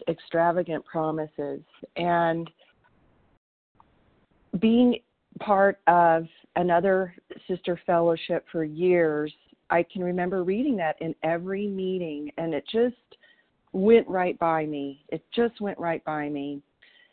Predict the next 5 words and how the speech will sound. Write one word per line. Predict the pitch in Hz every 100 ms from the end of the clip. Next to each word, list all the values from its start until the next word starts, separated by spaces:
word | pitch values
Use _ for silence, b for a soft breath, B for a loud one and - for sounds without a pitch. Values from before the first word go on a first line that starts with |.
| b _ _ _ -
And | 185 190 190 185 185 - - _ _ _ -
as | 190 208 240
I | 240 208
started | 220 202 196 180 -
to, | 190 180 175 170